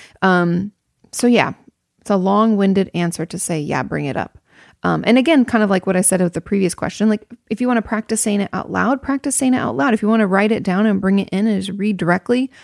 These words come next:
from your notes, do that. However you can get this out in a p-, way that you feel safe and,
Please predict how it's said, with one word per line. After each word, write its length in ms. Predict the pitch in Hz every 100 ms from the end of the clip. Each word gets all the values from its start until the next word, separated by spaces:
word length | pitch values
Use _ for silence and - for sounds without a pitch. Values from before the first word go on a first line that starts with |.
| -
from 280 | - 208 202
your 160 | 196 185
notes, 460 | 180 185 - - - - _ _ 196
do 220 | 240 254
that. 320 | 262 208 - _ _ _
However 380 | - 226 240 285
you 160 | 302 247
can 160 | 214
get 160 | 196 -
this 160 | 233 -
out 240 | 175 -
in 80 | 190
a 40 |
p-, 160 | 185 -
way 180 | 190 202
that 120 | 233
you 120 | 196
feel 180 | - 202
safe 420 | - - - - 180
and, 320 | 175 175